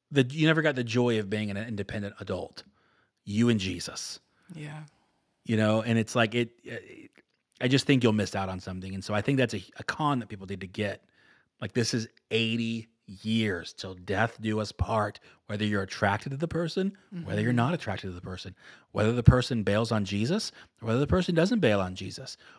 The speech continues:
Speaker 1: whether the person's a jerk or whether the person's not a jerk.
Speaker 2: <laughs> Mm-hmm.
Speaker 1: Now, abuse is a different situation, but that's not what we're talking about, right? So, um, yeah, I, I think those are kinda like the, the pros. There's some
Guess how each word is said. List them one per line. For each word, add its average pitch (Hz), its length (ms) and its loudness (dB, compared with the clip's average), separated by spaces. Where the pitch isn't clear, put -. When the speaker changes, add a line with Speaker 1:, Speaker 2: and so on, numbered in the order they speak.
Speaker 1:
whether 117 280 4
the 160 100 4
person's 143 400 2
a 98 60 0
jerk 110 500 4
or 95 80 -6
whether 110 180 4
the 165 80 2
person's 165 340 8
not 156 160 6
a 190 40 4
jerk. 165 260 0
Speaker 2:
<laughs> 156 100 -4
Mm-hmm. - 80 -8
Speaker 1:
Now, 110 100 4
abuse 160 360 6
is 135 100 0
a 127 60 2
different 110 240 2
situation, 117 480 2
but 110 60 0
that's 123 120 0
not 147 60 2
what 113 60 0
we're 104 80 0
talking 117 280 0
about, 95 260 -10
right? 101 240 -8
So, 120 460 6
um, 110 360 0
yeah, 131 300 4
I, 139 180 6
I 135 120 6
think 147 180 6
those 147 240 10
are 131 60 4
kinda 123 200 4
like 110 140 2
the, 104 240 -4
the 110 80 -6
pros. 117 540 4
There's 113 160 0
some 107 160 -10